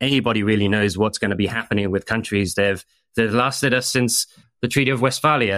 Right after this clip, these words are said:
in the seventeenth century, and they were formed on the basis, as you say, of those who would claim divine right to rule as subjects, the people within their boundaries. And I think there've been revolutions and there've been evolutions of the notion of what is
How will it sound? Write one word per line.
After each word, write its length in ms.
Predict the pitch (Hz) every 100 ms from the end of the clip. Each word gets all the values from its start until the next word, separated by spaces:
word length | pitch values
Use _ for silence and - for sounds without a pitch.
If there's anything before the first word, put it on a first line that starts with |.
| 92
in 160 | 101
the 80 | 98
seventeenth 400 | - 117 113 110
century, 480 | - 127 - 98 95
and 260 | 95 92 - _ - -
they 120 | 110
were 80 | 110
formed 400 | - 139 135 123
on 80 | 120
the 60 |
basis, 360 | 113 131 - 101
as 140 | 101
you 80 | 107
say, 320 | - 123 110
of 200 | 98 95 - _ _ -
those 320 | 127 135 123
who 160 | 135 117
would 180 | 120 -
claim 460 | - 135 127 120
divine 400 | 113 101 120 120
right 340 | 113 120 110 -
to 400 | 117 104 104 - _ _ -
rule 680 | 107 123 135 135 123 104 - _
as 280 | 123 120 110
subjects, 680 | - 139 - 117 92 - -
the 100 | 104
people 400 | - 123 117 104
within 300 | 107 110 107
their 140 | 101
boundaries. 520 | 107 113 110 98 90
And 100 | 104
I 60 | 110
think 260 | 131 120 - _ _ -
there've 200 | 113 -
been 200 | 120 117
revolutions 640 | 117 117 127 151 147 113
and 180 | 117 110
there've 140 | 98
been 180 | 117 117
evolutions 720 | 123 120 120 120 120 104 95
of 240 | 107 98 - _ -
the 80 | 107
notion 500 | 123 123 - 110 107
of 160 | 92
what 200 | 104 110
is 280 | 107 101